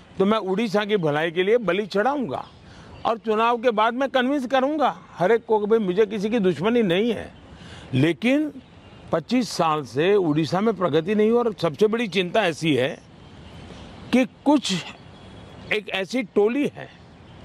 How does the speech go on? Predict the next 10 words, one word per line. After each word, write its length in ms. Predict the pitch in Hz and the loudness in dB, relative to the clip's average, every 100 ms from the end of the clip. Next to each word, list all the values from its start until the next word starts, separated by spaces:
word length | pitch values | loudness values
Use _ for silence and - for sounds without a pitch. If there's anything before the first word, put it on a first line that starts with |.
| - - - - 113 | -20 -20 -20 -14 -6
जिसने 500 | 101 175 170 196 226 | 0 0 2 2 2
पूरे 580 | - - 170 185 220 214 | 0 0 4 6 6 4
उड़ीसा 580 | 170 170 139 156 156 | 2 -4 -4 -2 -2
की 240 | 143 170 185 | -4 -4 -2
व्यवस्था 500 | 147 127 117 156 160 | 0 0 -2 -4 -4
को 180 | 185 190 | -2 -2
कब्जा 380 | 160 127 147 | -2 -2 -4
कर 160 | 127 - | -4 -8
लिया 260 | 110 95 98 | -10 -10 -12
है। 220 | - | -14